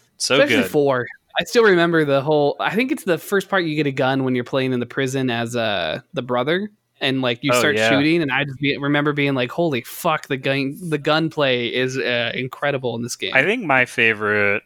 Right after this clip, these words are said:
Speaker 1: of the Uncharted's, having played them all, like, six times.
Speaker 2: <laughs>
Speaker 1: Uh, I, I think three is my favorite.
Speaker 2: I think I,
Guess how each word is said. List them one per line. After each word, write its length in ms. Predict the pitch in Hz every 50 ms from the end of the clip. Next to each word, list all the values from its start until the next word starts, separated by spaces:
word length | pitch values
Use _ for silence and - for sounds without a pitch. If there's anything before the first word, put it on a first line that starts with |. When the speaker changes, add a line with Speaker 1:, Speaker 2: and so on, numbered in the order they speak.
| _ _ -
Speaker 1:
of 140 | - 110 98
the 100 | 101 101
Uncharted's, 560 | 95 95 90 - 101 98 95 92 92 95 95 -
having 340 | 104 104 101 101 98 95
played 280 | 95 117 117 104 101 101
them 160 | 98 95 92 95
all, 340 | 92 90 90 90 87 85
like, 400 | 87 90 90 87 90 - - - - _ _ _ _ _
six 280 | - - 113 - - -
times. 460 | - 95 90 87 87 90 - - - _ _ _ _ - - _ _ _ _ -
Speaker 2:
<laughs> 20 | 180 - - - - - 220 202 208 196 185 - _ _ _ _ _ -
Speaker 1:
Uh, 640 | - 113 107 104 101 95 95 92 92 90 90 87 87 90 - - _ _ _ -
I, 160 | 107 110 123
I 140 | 147 123 131
think 200 | - 196 175 -
three 300 | - - 117 104 98 95
is 80 | 95 90
my 160 | 90 90 90
favorite. 460 | - - 95 92 90 87 90 95 - _ _ _ _ _ _ _ _ _ _ _ _ _ _ _ _ _ _ _ _ _ _ _ _ -
Speaker 2:
I 140 | - - -
think 240 | 208 247 254 233 -
I, 140 | - -